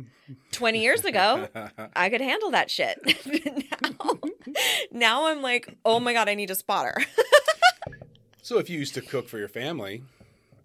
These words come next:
Speaker 2: and now you're getting older and it's a little bit harder for you,
Speaker 1: You need to acknowledge
Speaker 2: it's
Speaker 1: that.
Speaker 2: okay to acknowledge that, right?
Speaker 1: I think that's a really good point that you bring up, that we don't want that to be the case.
Speaker 2: Mm-hmm.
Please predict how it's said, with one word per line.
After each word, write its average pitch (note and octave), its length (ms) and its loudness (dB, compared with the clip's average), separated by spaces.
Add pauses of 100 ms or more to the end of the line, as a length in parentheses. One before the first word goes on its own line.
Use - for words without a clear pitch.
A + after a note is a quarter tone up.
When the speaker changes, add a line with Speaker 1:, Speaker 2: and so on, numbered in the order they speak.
(120)
Speaker 2:
and G#2+ 260 -8
now G#2 120 -6
you're G2+ 160 -8
getting F#2+ 320 -10
older G2+ 360 -8
and F2 120 -16
it's - 100 -20
a - 20 -18
little F#2+ 140 -14
bit - 80 -16
harder A#3+ 180 -12
for F2+ 220 -16
you, F2 220 -16 (960)
Speaker 1:
You G3+ 160 -8
need A#3 160 -6
to A#3+ 80 -6
acknowledge A#3 440 -10
Speaker 2:
it's - 140 -8
Speaker 1:
that. - 40 -8
Speaker 2:
okay - 180 -12
to F2 100 -14
acknowledge E2+ 440 -18
that, - 260 -20
right? F#2 260 -12 (220)
Speaker 1:
I G#3 100 0
think C#4 220 -10
that's C#4+ 180 -6
a G#3 80 -8
really E3+ 180 -6
good E3 200 -8
point E3 220 -10
that E3 160 -12
you D#3 40 -12
bring D3 220 -12
up, B2+ 140 -10 (120)
that D3 380 -6 (720)
we F3+ 280 -10
don't G#3 340 -6
want A3 240 -8
that D3+ 160 -6
to - 100 -16
be - 80 -16
the - 80 -16
case. - 480 -14 (100)
Speaker 2:
Mm-hmm. F#2 380 -14